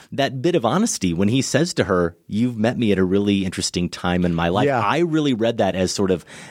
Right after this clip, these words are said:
Speaker 1: an acquiescence, a giving himself over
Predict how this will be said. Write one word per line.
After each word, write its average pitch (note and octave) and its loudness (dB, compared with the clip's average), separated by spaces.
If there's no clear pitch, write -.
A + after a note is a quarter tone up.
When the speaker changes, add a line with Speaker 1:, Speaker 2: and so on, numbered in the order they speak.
Speaker 1:
an F#2+ 0
acquiescence, G#2 -2
a G2 0
giving G2+ 0
himself G2+ 2
over G2 0